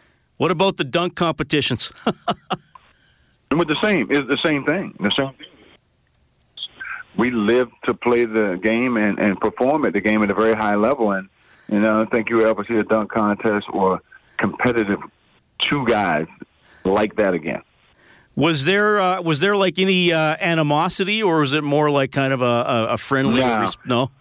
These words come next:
Speaker 2: No, no, no. Mike and I have a, uh, unbelievable amount of respect for one another, and it was, it was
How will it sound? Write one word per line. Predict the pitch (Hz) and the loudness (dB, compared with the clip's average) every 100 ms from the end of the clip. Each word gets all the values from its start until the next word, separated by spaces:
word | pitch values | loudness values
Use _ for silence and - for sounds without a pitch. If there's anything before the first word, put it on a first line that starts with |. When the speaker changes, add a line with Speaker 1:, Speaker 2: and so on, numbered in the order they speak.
| - - - - - 180 | -20 -20 -20 -12 -10 -6
Speaker 2:
No, | 220 143 156 156 135 117 | -2 0 2 0 0 0
no, | 123 139 113 | 0 0 0
no. | 107 131 107 | 0 0 0
Mike | 113 151 170 | 0 -2 0
and | 143 | 0
I | 123 | 0
have | 117 | 0
a, | 98 87 - - | -2 -8 -16 -6
uh, | 101 92 - | -2 0 0
unbelievable | 131 143 135 117 120 101 | -2 -2 -2 -2 -2 0
amount | 98 98 92 | 0 0 0
of | |
respect | 85 85 - 90 - | -2 -4 -2 -6 -4
for | 92 | -2
one | 90 | 0
another, | 85 85 78 85 | 0 -2 0 0
and | 90 | 0
it | 101 | 0
was, | 104 101 - - - _ - | 0 -2 -6 -20 -20 _ -2
it | |
was | 127 | 0